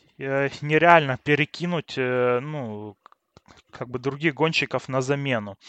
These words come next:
Э, ну, если что-то случится, к примеру, ну, там, в каждом кластере по восемь, по девять гонщиков, да, к примеру,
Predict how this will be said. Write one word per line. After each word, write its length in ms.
Э, 540
ну, 60
если 160
что-то 300
случится, 500
к 100
примеру, 880
ну, 340
там, 680
в 140
каждом 360
кластере 600
по 100
восемь, 540
по 140
девять 340
гонщиков, 580
да, 120
к 100
примеру, 480